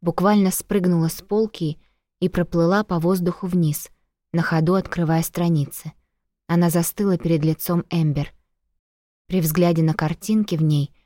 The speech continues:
лицо девушки стало просто пунцовым. «Нет, спасибо». Она решительно отстранилась, для верности отталкивая книгу ладонью. Дух вздрогнул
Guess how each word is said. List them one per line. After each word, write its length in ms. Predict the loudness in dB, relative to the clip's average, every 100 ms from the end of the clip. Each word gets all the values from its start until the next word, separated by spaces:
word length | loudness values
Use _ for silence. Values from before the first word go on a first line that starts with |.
| _ _
лицо 340 | -2 0 0
девушки 500 | 0 2 0 -2 -4
стало 360 | -8 -4 -2 -2
просто 380 | -2 -4 -4 -8
пунцовым. 640 | -4 -4 -2 -2 0 -4 -6 _ _ _ _ _ _ _ _ _ _ _
«Нет, 320 | 2 4 2
спасибо». 580 | -2 -4 -2 -2 -2 -2 -6 _ _ _ _ _ 0
Она 200 | 2 4
решительно 580 | 2 0 -2 0 0
отстранилась, 760 | 0 -4 -2 2 2 2 -2 -8 -20 _ -2
для 200 | 2 4
верности 520 | 4 2 0 -2 -4
отталкивая 680 | -4 -2 -2 -2 -2 -2 -2
книгу 320 | -2 0 2
ладонью. 580 | 2 2 2 0 -2 -8 _ _ _ _ _ -4
Дух 280 | -2 -2 -2
вздрогнул 580 | -2 2 2 4 2